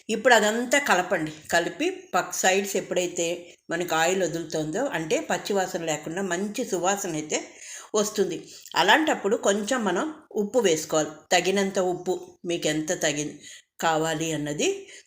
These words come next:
తర్వాత లాస్ట్లో కూడా చూసుకోవచ్చు. ముందే ఎక్కువ వేసేసుకోకండి, తర్వాత వేసుకుంటే బాగుంటుంది. ఇప్పుడు తగినంత ఉప్పు వేసుకున్నాం కదా,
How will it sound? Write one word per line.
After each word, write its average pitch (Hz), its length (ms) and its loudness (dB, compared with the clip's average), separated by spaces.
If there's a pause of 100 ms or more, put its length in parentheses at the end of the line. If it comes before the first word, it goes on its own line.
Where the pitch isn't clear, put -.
తర్వాత 190 340 4
లాస్ట్లో 180 420 4
కూడా 196 220 0 (100)
చూసుకోవచ్చు. 175 380 -2
ముందే 220 300 6
ఎక్కువ 220 220 2
వేసేసుకోకండి, 185 920 0 (360)
తర్వాత 208 380 4
వేసుకుంటే 185 500 0
బాగుంటుంది. 147 560 -2 (540)
ఇప్పుడు 208 180 0
తగినంత 196 460 4
ఉప్పు 180 260 -2
వేసుకున్నాం 185 520 0
కదా, 156 360 0